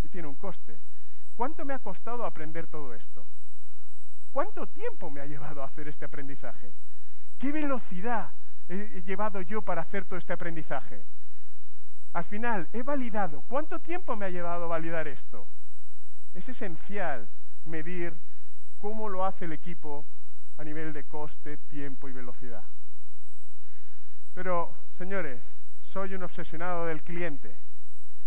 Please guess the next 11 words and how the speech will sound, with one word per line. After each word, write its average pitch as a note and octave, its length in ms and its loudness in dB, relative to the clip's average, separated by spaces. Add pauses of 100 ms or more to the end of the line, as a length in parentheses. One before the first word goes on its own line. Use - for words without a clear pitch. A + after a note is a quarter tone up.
(640)
Medir G3 800 0 (300)
en F3+ 240 0
todo G3+ 460 0
momento E3+ 720 0 (360)
cómo G#3+ 520 0 (400)
van E3+ 260 0
las E3+ 220 0
cosas, - 420 0 (920)
en A3 160 0
cada B3+ 420 0
paso A#3+ 720 0